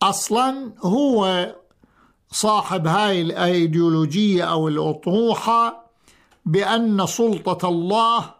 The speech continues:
تنتقل إلى الرسول صلى الله عليه وآله، وهذه السلطة مستمرة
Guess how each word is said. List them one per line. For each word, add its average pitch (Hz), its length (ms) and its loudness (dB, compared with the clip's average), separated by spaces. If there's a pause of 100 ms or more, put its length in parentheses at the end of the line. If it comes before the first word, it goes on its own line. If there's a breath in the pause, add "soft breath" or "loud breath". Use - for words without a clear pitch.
(840)
تنتقل 214 1040 -2
إلى 208 640 0 (320)
الرسول 170 960 0
صلى 165 340 -2
الله 160 480 0
عليه 151 440 0
وآله، 220 760 0 (380 soft breath)
وهذه 190 680 0
السلطة 175 720 -2
مستمرة 202 1080 -2